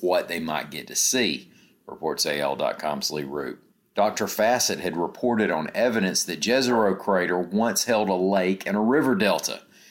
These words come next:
and scientists believe that that means there's a pretty dang good chance there could be signs of ancient life there. Now, finding it and proving it will be tough, however.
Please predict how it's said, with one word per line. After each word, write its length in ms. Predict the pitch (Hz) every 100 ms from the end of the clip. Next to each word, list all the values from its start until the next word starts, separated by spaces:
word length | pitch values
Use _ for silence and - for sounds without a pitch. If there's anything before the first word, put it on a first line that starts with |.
| - _
and 140 | - 73
scientists 680 | - 82 82 85 98 95 -
believe 720 | 110 107 113 110 98 98 87
that 200 | 82 73
that 280 | 82 92 104
means 480 | 120 117 95 87 87
there's 180 | 76 76
a 40 |
pretty 420 | - 98 98 107
dang 380 | 98 87 90 90
good 260 | 101 107 104
chance 640 | 131 131 107 101 98 - - - - -
there 120 | 80
could 200 | - 76
be 100 | 90
signs 420 | - 87 85 82
of 120 | 82 -
ancient 440 | 95 92 - 85 80
life 440 | 85 107 104 -
there. 400 | 87 76 58 - - - - _ _ _ _ _
Now, 120 | 76 71
finding 580 | - 82 90 85 76
it 220 | 78 80 71
and 200 | 76 -
proving 440 | - 107 80 76
it 180 | 76 71
will 80 | 73
be 220 | 69 65 -
tough, 340 | 98 73 -
however. 540 | 67 64 64 58 -